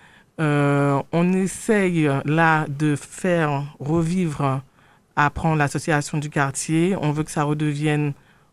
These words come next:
comme au temps, euh, au temps où il y avait Fiseur.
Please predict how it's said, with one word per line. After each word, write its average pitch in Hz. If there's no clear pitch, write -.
comme 175
au 170
temps, 151
euh, 139
au 143
temps 143
où -
il 143
y -
avait 135
Fiseur. 147